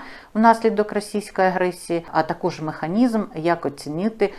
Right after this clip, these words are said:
упущену вигоду, збитки, завдані підприємствам, установам, організаціям.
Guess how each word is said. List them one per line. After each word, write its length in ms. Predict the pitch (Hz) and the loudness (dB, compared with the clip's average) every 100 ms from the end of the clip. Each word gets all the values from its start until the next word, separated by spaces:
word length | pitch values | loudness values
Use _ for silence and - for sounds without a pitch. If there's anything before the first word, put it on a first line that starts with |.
| - - | -16 -8
упущену 560 | 151 147 165 - 143 139 | -8 -2 -2 -2 -4 2
вигоду, 480 | 226 247 214 175 | 4 6 4 2
збитки, 500 | 156 151 196 - - | -2 -2 -4 -4 -6
завдані 440 | 143 175 196 160 147 | 0 0 2 -4 -4
підприємствам, 760 | - - 139 143 180 - 135 | -10 -10 -6 -4 -4 -4 -6
установам, 520 | 131 - 135 156 156 135 | -6 -6 -6 -4 -4 -4
організаціям. 760 | 135 127 127 - - - - | -4 -4 -2 -4 -8 -12 -16